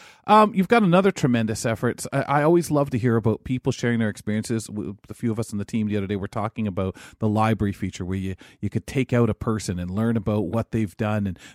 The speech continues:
their life experience. Well, here's something really interesting. In a book, uh, a Paralympian from Windsor, Ontario,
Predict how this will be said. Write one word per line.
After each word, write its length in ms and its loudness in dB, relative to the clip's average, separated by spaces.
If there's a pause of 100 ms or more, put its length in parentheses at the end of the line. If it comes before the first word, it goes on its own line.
their 140 4
life 280 0
experience. 460 -2
Well, 80 -2
here's 240 -2
something 340 0
really 200 2
interesting. 340 -4
In 140 6
a 60 8
book, 340 0 (360)
uh, 160 4
a 100 -2
Paralympian 680 2
from 220 2
Windsor, 420 2
Ontario, 800 0